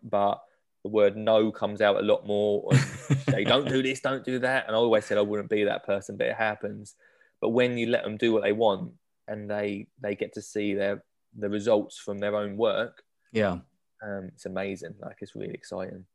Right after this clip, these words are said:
Speaker 1: But yeah, she's really coming on, on well. She loves it.
Speaker 2: Well, first and foremost,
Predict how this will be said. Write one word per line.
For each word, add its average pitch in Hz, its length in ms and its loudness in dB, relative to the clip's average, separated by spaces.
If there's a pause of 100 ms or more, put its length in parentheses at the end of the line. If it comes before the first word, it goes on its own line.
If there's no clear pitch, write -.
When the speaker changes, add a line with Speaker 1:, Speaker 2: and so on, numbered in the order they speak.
(100)
Speaker 1:
But - 140 -8
yeah, 107 200 0
she's 104 240 -8
really 117 220 0
coming 101 260 -8
on, 98 280 -8
on 98 160 -6
well. 98 280 -2
She - 160 -6
loves 101 220 -4
it. - 160 -8 (720)
Speaker 2:
Well, 156 300 8 (100)
first 185 380 4
and 131 120 4
foremost, 107 540 2